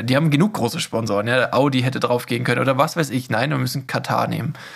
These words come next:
Und Katar, also für Leute, die vielleicht diese ganzen Dokus und so jetzt nicht gesehen haben, funktioniert eigentlich nicht wie ein Staat, sondern wie ein großes Unternehmen. Die Politiker, auch zum Beispiel jetzt, äh, so ein Außenminister oder was weiß ich, die bekleiden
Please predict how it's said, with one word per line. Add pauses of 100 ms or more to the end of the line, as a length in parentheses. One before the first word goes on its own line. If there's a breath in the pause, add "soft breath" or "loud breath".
(280 loud breath)
Und (880)
Katar,
also
für
Leute,
die
vielleicht
diese
ganzen
Dokus
und
so
jetzt
nicht
gesehen
haben, (420 loud breath)
funktioniert
eigentlich
nicht
wie
ein
Staat,
sondern
wie
ein
großes
Unternehmen. (300 loud breath)
Die
Politiker, (580 loud breath)
auch
zum
Beispiel
jetzt,
äh,
so
ein
Außenminister
oder
was
weiß
ich, (260 loud breath)
die
bekleiden